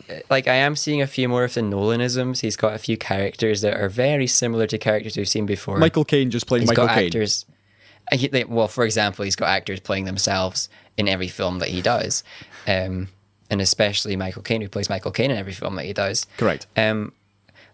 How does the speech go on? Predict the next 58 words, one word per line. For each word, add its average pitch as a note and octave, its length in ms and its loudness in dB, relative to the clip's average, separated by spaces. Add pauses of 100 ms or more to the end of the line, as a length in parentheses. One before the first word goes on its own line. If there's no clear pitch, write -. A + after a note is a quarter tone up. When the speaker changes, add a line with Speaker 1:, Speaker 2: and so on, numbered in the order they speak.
Speaker 1:
but G#2 220 2
Nolanisms C#3+ 680 2
I, G#2+ 240 0
I G#2 40 -2
forgive G2 480 -6
because - 240 -4
he G2+ 100 0
tends G#2 360 -2
to G2 80 -2
make G2 200 0
such F2 220 -2
a F#2+ 100 -4 (280)
value F#2 580 -2
product. - 560 -4
He, G2 100 -2 (140)
he A2 140 -2
tends A2 320 0
to - 120 -2
end G2 160 -4
up F#2+ 120 -4
with G2+ 120 -2
something F#2+ 440 -2
that F#2 180 -4
is F#2+ 480 -2 (160)
fresh - 580 0
feeling, F#2 460 -4
even G2+ 300 -2
if F#2 100 -2
he G2+ 60 -4
uses F#2+ 340 0
some F#2+ 160 -2
of F#2 80 -6
the F#2+ 80 -8
same F2 300 -2
pieces. - 580 -4 (140)
Speaker 2:
There E3+ 160 6
was D#3+ 120 4
a F3 60 0
cou-, - 160 -2
a F#3 80 6
couple G3 320 2
of G3 80 4
lines D#3+ 300 4
in D3 80 2
this C3 120 2
trailer C3 380 2
which A2+ 160 2
I B2 80 4
thought, B2+ 360 2
"That E4 180 2
seems A3+ 260 2
like F3 140 4
a C#3+ 60 6
big B2+ 260 2
thing B2+ 260 2
to A#2+ 80 -2
give G2+ 240 0
away G2+ 560 4